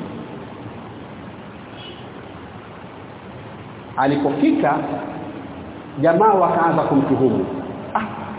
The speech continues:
wewe shekhe mzima wa Uislamu, hata ahadi huzitimizi. Tuliagana hapa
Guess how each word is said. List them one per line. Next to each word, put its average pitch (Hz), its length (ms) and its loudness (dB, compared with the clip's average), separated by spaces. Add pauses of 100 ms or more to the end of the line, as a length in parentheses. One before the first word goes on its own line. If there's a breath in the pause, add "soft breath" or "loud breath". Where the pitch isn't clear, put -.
(400)
wewe 165 200 8
shekhe 170 220 4
mzima 151 360 6
wa 139 80 6
Uislamu, 135 600 6 (680)
hata 170 340 4
ahadi 156 340 6
huzitimizi. 139 540 4 (680)
Tuliagana 175 760 8
hapa 180 500 6